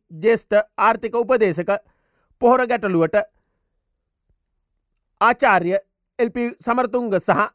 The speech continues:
කුෂිකර්ම අමාත්‍යංශයේ ලේකම් ඇතුළු රාජ්‍ය නිලධාරීහුද ආසියානු සංවර්ධන බැංකුව,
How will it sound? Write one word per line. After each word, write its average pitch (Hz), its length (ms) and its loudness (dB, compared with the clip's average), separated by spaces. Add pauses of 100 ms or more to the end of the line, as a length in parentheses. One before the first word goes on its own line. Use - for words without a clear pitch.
කුෂිකර්ම 226 460 0
අමාත්‍යංශයේ 190 760 0
ලේකම් 208 360 0
ඇතුළු 180 280 0 (220)
රාජ්‍ය 202 400 2
නිලධාරීහුද 190 680 0 (840)
ආසියානු 233 420 0
සංවර්ධන 247 520 -2
බැංකුව, 196 360 0